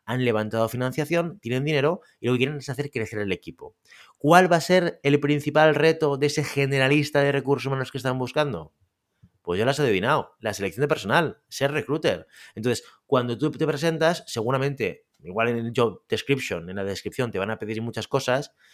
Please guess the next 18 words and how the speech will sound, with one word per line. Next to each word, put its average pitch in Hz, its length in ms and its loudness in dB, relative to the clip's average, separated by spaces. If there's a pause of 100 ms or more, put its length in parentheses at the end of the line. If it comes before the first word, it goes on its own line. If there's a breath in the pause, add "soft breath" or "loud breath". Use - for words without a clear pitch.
(180 soft breath)
pero 113 160 0
ellos 123 200 2
ya 127 120 0
saben 135 580 2
que 117 60 -6
el 110 60 -2
ochenta 131 340 -2
por 131 100 0
ciento 131 240 -4
del 123 140 4
reto 127 460 -2 (240)
es 123 200 0
alguien 131 340 2
que 117 120 2
venga 113 480 4
a - 20 4
reclutar 98 400 -2
personas. 82 560 -8